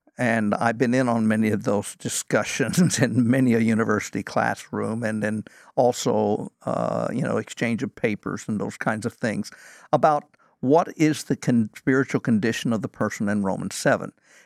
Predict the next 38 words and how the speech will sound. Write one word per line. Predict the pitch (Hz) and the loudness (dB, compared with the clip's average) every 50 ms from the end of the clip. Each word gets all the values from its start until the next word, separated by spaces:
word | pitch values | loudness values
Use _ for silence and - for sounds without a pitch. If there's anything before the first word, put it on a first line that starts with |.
| - | -2
And | - 151 143 | 0 2 4
that's | 214 - - | 4 2 2
what | - - - | 0 0 2
we | 151 151 139 | 2 2 2
have | 143 131 - - | 2 0 0 0
to | 135 | -2
resolve | 123 117 110 120 107 104 - | -2 0 2 2 2 0 0
first. | - - 175 175 120 123 - 139 | 0 0 2 2 2 0 0 0
And | 123 123 | 0 2
once | 147 160 139 - | 2 0 0 0
we | - 127 113 | 0 0 0
do, | 107 185 226 240 208 151 131 120 127 _ _ _ _ _ _ _ _ _ _ | 4 4 4 4 4 4 4 2 0 _ _ _ _ _ _ _ _ _ _
then | - 165 202 226 214 | 0 2 4 4 4
we | 180 160 | 2 2
can | - 156 147 | 2 2 2
begin | 143 131 123 147 147 131 | 4 2 4 2 2 4
to | 135 135 | 4 2
understand | 131 127 123 - - 131 120 117 | 2 2 -2 -2 0 0 2 2
what | 113 - | 0 0
Paul's | - - 113 101 - - | 2 2 2 2 0 -4
talking | - - 175 175 160 - 131 120 | 2 4 4 4 4 2 0 0
about, | 113 101 120 117 113 117 123 | 2 4 4 4 4 2 2
and | 127 127 110 | 0 -2 -2
then | 113 135 131 | 0 0 -2
it | 117 117 | 0 0
makes | 123 117 - | -2 -2 -4
perfect | - _ - - 156 151 - 123 - | -6 _ -2 0 0 0 0 -4 -6
sense | - - 135 107 - | -4 -6 -6 -6 -4
when | - 120 110 | -4 -2 0
we | 110 | 0
move | 113 107 107 | 0 2 2
into | 107 101 98 | 0 0 -2
chapter | 98 - - 120 101 - - 107 107 | -4 -2 -2 -4 -4 -4 -4 -2 -2
eight | 123 135 135 | 0 0 0
what | 123 113 104 - | -2 -2 -2 -4
he's | 104 - | -6 -10
talking | _ - 101 - - - 120 117 | _ -4 -4 -4 -4 -8 -10 -10
about. | 104 - - - - - | -8 -6 -6 -6 -6 -8